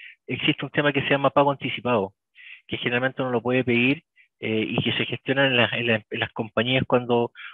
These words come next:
cuando hay necesidades de flujo o también hay una inconsistencia, puesto que usted se supone que en ese contrato entregó alguna boleta de garantía y que por algo le están exigiendo el servicio, pero usted también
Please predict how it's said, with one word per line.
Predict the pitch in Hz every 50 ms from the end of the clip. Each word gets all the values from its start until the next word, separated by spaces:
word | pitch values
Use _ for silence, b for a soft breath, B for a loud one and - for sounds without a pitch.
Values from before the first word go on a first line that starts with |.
| B
cuando | _ - 117 117 120
hay | 127 131
necesidades | 127 127 - 123 113 - 123 123 131 131
de | 123 113
flujo | - - 131 135 131 - - 147
o | 147 143 - 127 127 131 135 135 131
también | 127 123 123 123 135 131
hay | 135 131
una | 127 127 123
inconsistencia, | 117 - - 117 - - - - - - - - - - - - B B B B B B B _
puesto | - 135 - - 143
que | - - 147 160 180 - - _ B B B B B B B B B _ -
usted | 117 - - 143 131
se | 123
supone | 120 127 127 135 143
que | 127 135 135 - -
en | 127
ese | 131 127 - -
contrato | - 123 117 - - 139 139 139 139 147 147 139 -
entregó | 131 120 - - 117 117
alguna | 127 127 123 131 131 127
boleta | 127 123 127 123 131
de | 123
garantía | 123 113 113 110 107 - 139 139 143 147
y | 143 135 120
que | - 127 127 123 -
por | - 123 120
algo | 131 135 131 135
le | 131
están | 127 - - 131
exigiendo | 131 - - - 113 - - 135 135 139 127 131 135 - - _ _ _ _ _ _
el | 113 110 101
servicio, | - 117 113 120 135 131 - 120
pero | 117 117
usted | 117 - - 127
también | 117 120 127 131 135 131